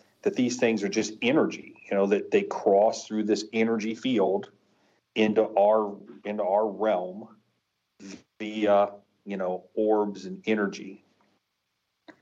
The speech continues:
So if that's true, I really don't wanna be on the other side of that veil.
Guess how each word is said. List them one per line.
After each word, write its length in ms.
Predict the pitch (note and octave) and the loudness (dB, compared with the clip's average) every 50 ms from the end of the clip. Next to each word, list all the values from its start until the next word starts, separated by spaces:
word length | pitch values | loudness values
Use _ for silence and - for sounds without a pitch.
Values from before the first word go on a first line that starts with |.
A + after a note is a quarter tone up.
| _ _ - | _ _ -18
So 460 | - - - - - - - - - _ _ _ _ _ - - - - _ _ _ _ _ _ _ _ _ _ _ _ - | -6 -2 0 0 0 0 -2 -4 -8 _ _ _ _ _ -20 -20 -20 -20 _ _ _ _ _ _ _ _ _ _ _ _ 0
if 180 | C3 C#3 C#3 | 0 2 2
that's 260 | C#3 D3+ C3 G#2+ - - | 4 2 2 2 0 -6
true, 300 | - - - C3+ A#2 G2 | -8 -4 0 2 2 2
I 60 | F#2+ | 2
really 420 | F2+ F2+ F#2+ G2+ A#2+ A#2+ G#2+ G2 | 0 -2 -2 0 0 0 0 -2
don't 320 | F#2 - - A2 G#2 G2+ - F#2 F#2 F#2+ F#2 | -2 0 2 2 2 0 -4 -10 -10 -10 -8
wanna 240 | F2+ F#2 F#2 F#2 F#2 | -8 -6 -6 -6 -6
be 140 | - G2 F#2+ | -4 -2 -2
on 120 | F#2 F#2 | -2 -2
the 60 | F#2 | -2
other 140 | F2+ F#2 G2 | -4 -4 -4
side 220 | - - F#2+ F2 | -2 0 0 0
of 60 | F2+ F#2+ | 0 -2
that 220 | F#2+ F2+ F2 - | -4 -6 -6 -4
veil. 280 | F#2 F#2 F#2 F2+ - | -4 -4 -4 -4 -6